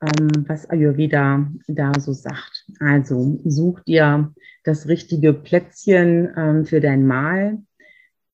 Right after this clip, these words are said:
Kennt vielleicht auch jeder so aus eigener Erfahrung, so im Essen, äh, im Stehen essen, zwischendurch auf dem Handy, im Internet surfen und nebenbei mal so den Löffel in den Mund stecken.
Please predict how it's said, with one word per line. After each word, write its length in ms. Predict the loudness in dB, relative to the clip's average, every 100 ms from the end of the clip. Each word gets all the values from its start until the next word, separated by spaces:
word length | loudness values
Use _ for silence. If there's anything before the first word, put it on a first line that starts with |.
| _ _ _ -8 -6 -6 -8 -10 -12 -2
Kennt 260 | 2 2
vielleicht 400 | 0 -2 -2 -2
auch 260 | 0 0 -2
jeder 500 | 0 2 4 2 0
so 120 | 0
aus 140 | -2
eigener 380 | 0 0 2 0
Erfahrung, 1120 | -4 -8 -8 -4 -2 0 2 2 2 0 -2 0
so 260 | 0 0
im 200 | 2 0 2
Essen, 380 | 0 2 0
äh, 160 | 4 4
im 100 | 2
Stehen 480 | 0 0 4 2 0
essen, 840 | -4 -4 -2 0 0 0 0 -4
zwischendurch 640 | -6 -8 0 2 2 2 0
auf 80 |
dem 100 | -2
Handy, 360 | 0 0 2 2
im 100 | 2
Internet 520 | 0 0 0 -2 -4
surfen 680 | -10 -4 -2 -2 -2 -2 0
und 160 | 0
nebenbei 540 | 2 2 0 0 0 0
mal 220 | -2 -4
so 80 | -2
den 160 | 0
Löffel 300 | 0 -2 -2
in 100 | 0
den 140 | 0 0
Mund 220 | -2 -6
stecken. 500 | -6 -6 -4 -4